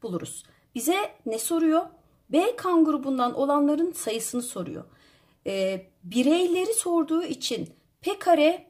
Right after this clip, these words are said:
artı iki P Q olarak hesaplamam gerekir. Çünkü bu toplumda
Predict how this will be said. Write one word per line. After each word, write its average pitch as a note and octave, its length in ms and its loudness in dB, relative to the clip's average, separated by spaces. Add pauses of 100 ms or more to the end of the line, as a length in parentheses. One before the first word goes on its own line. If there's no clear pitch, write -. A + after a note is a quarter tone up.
(140)
artı C#4 360 2
iki - 340 -8
P D#4+ 260 2
Q D#4+ 180 0
olarak G#3+ 480 0
hesaplamam C#4 600 0
gerekir. C#4 420 -4
Çünkü D#4+ 300 -8
bu E4 100 -6
toplumda G3+ 680 -4